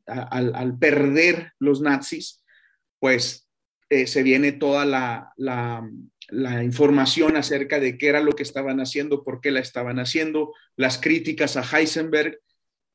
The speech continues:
Heisenberg cómo se defendía a veces, a veces no, que si era nazi o que si no era nazi, eh, las razones que tuvo para estar en el proyecto, que ya, eh, viene toda una,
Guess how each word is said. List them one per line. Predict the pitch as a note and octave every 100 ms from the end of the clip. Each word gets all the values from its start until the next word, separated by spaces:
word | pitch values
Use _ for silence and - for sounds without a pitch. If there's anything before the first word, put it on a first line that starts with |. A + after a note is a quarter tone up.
| _
Heisenberg | D3+ D3 D#3 D3 C#3
cómo | D3+ D3 C3+
se | C#3
defendía | A#2+ A#2+ B2 B2 C3
a | A#2+
veces, | D#3+ E3 D3 C3+
a |
veces | B2 B2+ B2+ A2+ C3
no, | C#3+ D#3+ D#3
que | C3+
si | - C#3
era | C3+ B2+
nazi | B2 C#3 - -
o | C#3
que | -
si | A#2+ B2
no | B2+ C3
era | C3
nazi, | B2 B2+ D#3 - D3+ C#3 C3+ _ _ _ -
eh, | B2 B2 B2 B2
las | C3 B2+
razones | B2+ C#3+ D3+ D#3
que | -
tuvo | C#3+ C#3+ D3 D#3 D3+
para | C3 B2
estar | - C3+ C#3
en | C#3+
el | C#3
proyecto, | B2 A2+ C3 D#3 D#3 D#3 D3
que | - A#2 A2 _ _ _ _ _ -
ya, | C3+ C#3 B2 A#2+
eh, | C#3+ -
viene | D#3+ F#3+ G#3
toda | G3+ G3+ G#3+ G#3 G#3 - - _ _ _ _ _
una, | E3 E3+ F3+ F3+ E3+ D#3+ C#3